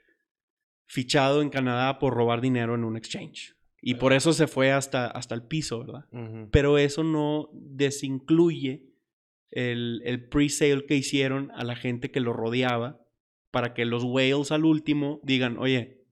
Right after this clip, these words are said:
Speaker 1: ya se acabó aquí el, el, el, el showcito, vendan lo que vendan, véndanlo y ya, pues, háganse millonarios, vaya".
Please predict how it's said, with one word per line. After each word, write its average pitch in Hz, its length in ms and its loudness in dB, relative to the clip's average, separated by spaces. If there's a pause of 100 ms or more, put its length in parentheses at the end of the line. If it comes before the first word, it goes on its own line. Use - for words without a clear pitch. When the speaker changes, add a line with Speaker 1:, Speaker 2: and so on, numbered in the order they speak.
Speaker 1:
ya 127 200 2
se 180 100 -2
acabó 160 360 2
aquí 165 320 2
el, 147 260 0
el, 113 360 -4 (140)
el, 117 460 -10 (380)
el 117 140 -4
showcito, 185 640 2 (460)
vendan 156 460 4
lo 156 120 0
que 120 100 0
vendan, 202 500 0
véndanlo 220 560 -2 (560)
y 113 300 -2
ya, 120 400 0
pues, - 140 -12
háganse 120 320 -4
millonarios, 117 520 -4
vaya". 110 200 -14